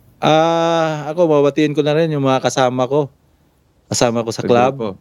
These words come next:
Speaker 1: ah, sa grupo.
Speaker 2: Ano pangalan?
Speaker 1: Ah,
Speaker 2: An-,
Speaker 1: Aquabolts.
Speaker 2: Aquabolts.
Speaker 1: Ah, binabati ko yung mga kasama ko. Ah, duty tayo mamaya.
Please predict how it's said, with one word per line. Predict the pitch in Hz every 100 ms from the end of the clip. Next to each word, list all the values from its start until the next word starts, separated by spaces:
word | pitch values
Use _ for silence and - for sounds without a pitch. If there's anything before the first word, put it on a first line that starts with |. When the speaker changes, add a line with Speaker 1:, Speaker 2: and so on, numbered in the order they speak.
| _ _
Speaker 1:
ah, | - 110 107
sa | 104 107
grupo. | 101 110 101 117 120
Speaker 2:
Ano | 110
pangalan? | 107 120 117 104 95 _ _ _ _ _ -
Speaker 1:
Ah, | 113 113 113 113 113 110 104 87 - _ _ _ _ - _ - - - - - -
Speaker 2:
An-, | - 127
Speaker 1:
Aquabolts. | 123 135 123 120 147 165 - -
Speaker 2:
Aquabolts. | 127 110 110 107 101 101 98 95 92
Speaker 1:
Ah, | - - _
binabati | 117 107 117 117
ko | 110 120
yung | 113
mga | 113
kasama | 110 117 107 104
ko. | 101 131 - _ _ _ _ _ _ -
Ah, | 104 101 98 98 104 - _ - _
duty | 120 110 113
tayo | 120 120 120
mamaya. | 120 117 117 131